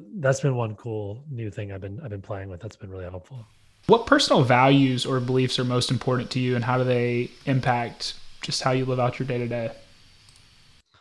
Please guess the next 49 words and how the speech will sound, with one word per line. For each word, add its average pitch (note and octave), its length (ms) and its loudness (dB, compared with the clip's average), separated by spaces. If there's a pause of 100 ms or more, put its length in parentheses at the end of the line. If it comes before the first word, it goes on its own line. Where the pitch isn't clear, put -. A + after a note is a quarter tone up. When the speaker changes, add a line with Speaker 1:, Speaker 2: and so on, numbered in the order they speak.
(240)
Speaker 1:
Well, B2+ 120 4
one D3+ 200 8
belief B2+ 300 8
I C3+ 60 8
have A#2 160 8
is, G#2+ 100 2
is E3+ 680 4
about B2 260 4
beliefs A#2 380 4
itself, A2+ 460 0
which G2+ 140 -2
is G2+ 120 -4
that G#2+ 120 0
it's - 160 -6
really B2 200 4
powerful A2+ 540 -2
to, G#2+ 380 -4
rather B2+ 260 2
than D3 160 2
just B2+ 240 -4
focus A#2 340 -2
on, G#2+ 340 -6 (600)
when C3+ 200 0
you C#3+ 80 4
know D#3+ 120 4
what F3+ 180 2
you C3+ 100 0
want, A2 380 -4
I C#3 160 -4
think A2+ 160 -10
a C3 40 -10
lot A2+ 200 -8
of A#2 80 -10
us A2 220 -10
then A2 320 -12
immediately A2 380 -10
go G#2+ 160 -8
to G2+ 100 -12
focusing A2+ 460 -10
on F#2+ 120 -12
the F#2+ 80 -12
habits G#2 480 -8
that C#3 100 -10
we C3+ 100 -8
need C3+ 120 -8
to C3+ 80 -8
have C3 360 -10
or A2 100 -6
the F#2+ 180 -6